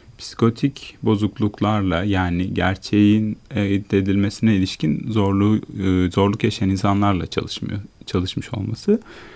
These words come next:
Bu minvalde çalışmalarını biraz düşüncenin gelişimi üzerine de, e, kurmuş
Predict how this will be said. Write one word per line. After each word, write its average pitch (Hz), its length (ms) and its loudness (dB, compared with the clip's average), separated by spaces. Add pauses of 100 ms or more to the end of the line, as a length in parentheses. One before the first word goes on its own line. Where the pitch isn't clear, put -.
(220)
Bu 131 580 4
minvalde 135 720 4 (260)
çalışmalarını 131 760 2
biraz 151 280 0
düşüncenin 127 560 2
gelişimi 127 420 2
üzerine 110 480 2
de, 82 160 -2 (600)
e, 50 380 0 (500)
kurmuş 104 520 0